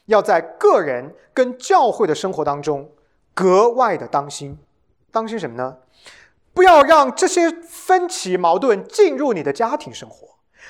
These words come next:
不要让这些分歧矛盾进入到教会，绝不能够让世俗事物的不同见解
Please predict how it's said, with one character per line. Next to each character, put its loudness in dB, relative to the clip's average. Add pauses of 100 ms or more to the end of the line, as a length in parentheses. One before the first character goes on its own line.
(100)
不 2
要 8
让 2
这 -6
些 -2
分 0
歧 -4
矛 2
盾 0
进 0
入 0
到 0
教 -4
会， -10 (240)
绝 2
不 2
能 -2
够 2
让 2
世 -2
俗 -4
事 -2
物 0
的 0
不 2
同 -4
见 -4
解 -18